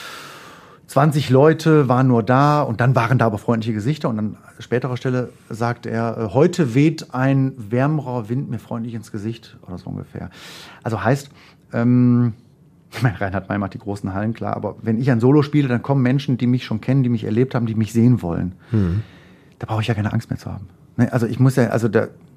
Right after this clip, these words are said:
Speaker 1: ge-, generell, wie ich vorhin schon sagte, ich habe ganz viel Vorfreude rauszugehen. Ich freue mich unglaublich auf die Menschen, die da sind. Die haben Geld bezahlt, die haben eine gute Show verdient. Und ja, Mai,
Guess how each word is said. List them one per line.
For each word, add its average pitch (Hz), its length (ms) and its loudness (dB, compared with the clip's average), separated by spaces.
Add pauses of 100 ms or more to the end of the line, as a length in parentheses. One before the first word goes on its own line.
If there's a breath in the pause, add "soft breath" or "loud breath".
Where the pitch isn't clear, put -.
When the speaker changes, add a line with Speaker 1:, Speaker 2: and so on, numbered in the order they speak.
(280)
Speaker 1:
ge-, 123 180 2
generell, 123 380 4
wie 117 40 2
ich 117 60 -2
vorhin 135 160 6
schon 127 140 0
sagte, 95 140 -4
ich 101 40 -8
habe 107 120 -6
ganz 147 200 0
viel 131 140 -2
Vorfreude 143 480 0
rauszugehen. 139 580 -2
Ich - 120 -12
freue 120 180 -2
mich 117 140 0 (180)
unglaublich 123 400 2
auf 120 60 -6
die 127 100 -2
Menschen, 120 300 0
die 113 60 -10
da 110 200 0
sind. 143 240 -2 (560 loud breath)
Die - 40 0
haben 101 80 0
Geld 135 200 4
bezahlt, 131 280 0
die 120 40 0
haben 104 80 0
eine 104 80 0
gute 107 180 -2
Show 135 160 2
verdient. 139 420 2 (840 loud breath)
Und - 260 -6
ja, - 80 -8
Mai, 92 460 0